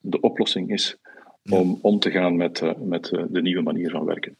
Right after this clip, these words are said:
Speaker 2: Nu,
Speaker 1: Bon,
Speaker 2: ehm,
Speaker 1: ik kan daar boos over worden.
Speaker 2: eh, ik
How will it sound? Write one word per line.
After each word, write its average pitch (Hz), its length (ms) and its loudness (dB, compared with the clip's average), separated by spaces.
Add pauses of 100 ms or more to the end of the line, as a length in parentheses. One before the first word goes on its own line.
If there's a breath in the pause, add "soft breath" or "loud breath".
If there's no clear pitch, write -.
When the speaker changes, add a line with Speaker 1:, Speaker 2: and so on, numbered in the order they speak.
(580 loud breath)
Speaker 2:
Nu, 120 280 0
Speaker 1:
Bon, 123 120 0
Speaker 2:
ehm, 104 260 4
Speaker 1:
ik 98 260 2
kan 98 160 4
daar 90 140 4
boos 90 260 6
over 78 200 0
worden. 85 240 -4 (360)
Speaker 2:
eh, 113 120 -2 (200)
ik - 280 -4